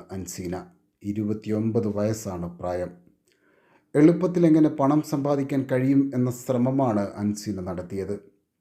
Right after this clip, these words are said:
അൻസീനയുടെ ഭർത്താവും കുടുംബാംഗങ്ങളുമെല്ലാം ഇക്കാര്യത്തിൽ അൻസീനയ്ക്ക് സപ്പോർട്ടുമായുണ്ട്. ഒടുവിൽ കേരള പോലീസിൻ്റെ പിടിയിലായതോടെയാണ് അൻസീനയുടെ യഥാർത്ഥ മുഖം നാട്ടുകാർക്ക് മനസ്സിലായത്. കേരളം ഒന്നാകെ ഞെട്ടിച്ച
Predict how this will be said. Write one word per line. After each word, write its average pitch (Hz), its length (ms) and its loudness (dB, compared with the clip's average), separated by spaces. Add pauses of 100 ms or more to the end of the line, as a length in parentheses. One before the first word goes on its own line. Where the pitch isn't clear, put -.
(300)
അൻസീനയുടെ 107 600 0
ഭർത്താവും 117 580 0
കുടുംബാംഗങ്ങളുമെല്ലാം 127 1200 2 (140)
ഇക്കാര്യത്തിൽ 104 520 -4 (260)
അൻസീനയ്ക്ക് 104 600 -4 (140)
സപ്പോർട്ടുമായുണ്ട്. 90 920 -6 (960)
ഒടുവിൽ 156 400 6
കേരള 156 400 4
പോലീസിൻ്റെ 160 640 2
പിടിയിലായതോടെയാണ് 131 1160 4 (220)
അൻസീനയുടെ 110 720 0 (120)
യഥാർത്ഥ 120 500 -4
മുഖം 107 300 -2 (180)
നാട്ടുകാർക്ക് 101 680 -4
മനസ്സിലായത്. 90 680 -6 (800)
കേരളം 107 340 0
ഒന്നാകെ 117 380 2
ഞെട്ടിച്ച 117 440 -2